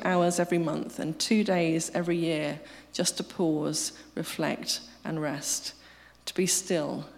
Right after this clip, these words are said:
as God calls you to. And finally, manage stress. How can we live in,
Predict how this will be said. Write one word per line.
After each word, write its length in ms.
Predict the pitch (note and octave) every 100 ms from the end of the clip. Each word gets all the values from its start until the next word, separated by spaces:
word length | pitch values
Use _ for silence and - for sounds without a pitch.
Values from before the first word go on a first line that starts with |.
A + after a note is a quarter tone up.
| -
as 160 | E3+
God 320 | - - - - -
calls 400 | - D#3 D3+ -
you 60 | D3
to. 300 | - D#3 - - - - _ _ _ _ _ _ - _ _ - - - -
And 160 | E3+
finally, 480 | E3 G#3+ G#3 G3+ E3
manage 480 | D#3+ E3+ E3+ E3 -
stress. 880 | - - E3 D3+ C3 - - - - - - - - - - - -
How 200 | A#3 B3+
can 180 | B3 A3+
we 100 | G#3
live 300 | G#3 G#3 G#3
in, 180 | C4+